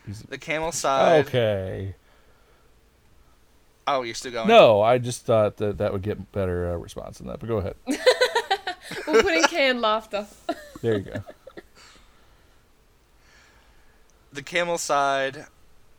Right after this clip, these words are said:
Speaker 2: and wiggled his hump,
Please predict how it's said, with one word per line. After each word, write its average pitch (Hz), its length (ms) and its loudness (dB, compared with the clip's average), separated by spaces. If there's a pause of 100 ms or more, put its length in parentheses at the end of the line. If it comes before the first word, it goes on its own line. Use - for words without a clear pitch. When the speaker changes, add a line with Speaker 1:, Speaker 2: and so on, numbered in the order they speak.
(100)
Speaker 2:
and 123 540 -8 (1120)
wiggled 147 400 -6
his 139 160 -14
hump, 127 400 -6